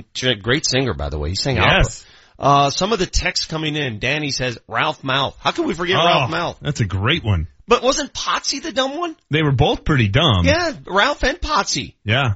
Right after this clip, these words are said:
Speaker 2: yeah, no, they, they, they, they were both dumb
Speaker 1: How about
Speaker 2: characters.
Speaker 1: Lenny and Squiggy from
Speaker 2: <laughs>
Speaker 1: Laverne and Shirley?
Speaker 2: That's a good one. That's a good one.
Speaker 1: Kelly Bundy.
Speaker 2: Yes.
Speaker 1: I mean, she made a career out of it, for crying out loud. Kelly Bundy's as good as it gets.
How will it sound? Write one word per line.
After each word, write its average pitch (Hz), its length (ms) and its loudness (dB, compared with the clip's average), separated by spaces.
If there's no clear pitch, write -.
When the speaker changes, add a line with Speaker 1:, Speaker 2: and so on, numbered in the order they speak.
Speaker 2:
yeah, 113 140 0
no, 127 140 2
they, 127 140 2
they, 131 220 2
they, 127 180 0
they 127 140 0
were 131 100 2
both 120 340 0
dumb 104 280 4
Speaker 1:
How 101 160 4
about - 20 4
Speaker 2:
characters. 254 220 4
Speaker 1:
Lenny 262 240 2
and 220 100 -2
Squiggy 208 640 2
from 156 140 2
Speaker 2:
<laughs> - 20 4
Speaker 1:
Laverne 175 300 2
and 156 100 2
Shirley? 170 400 -2
Speaker 2:
That's - 180 -6
a 143 80 2
good 113 260 4
one. 139 380 2
That's 147 160 -10
a 147 60 -4
good 107 200 2
one. 123 220 4
Speaker 1:
Kelly 240 480 4
Bundy. 160 720 0
Speaker 2:
Yes. 101 580 0
Speaker 1:
I - 20 -6
mean, 214 100 0
she - 140 0
made 247 160 2
a 226 60 2
career 214 560 -4
out 143 160 0
of 90 100 -14
it, 85 200 -16
for 113 120 -12
crying 117 300 0
out 107 120 -8
loud. 110 220 -8
Kelly 233 420 0
Bundy's 196 420 -2
as 139 160 -2
good 170 160 0
as 147 100 -2
it 139 160 -4
gets. - 560 0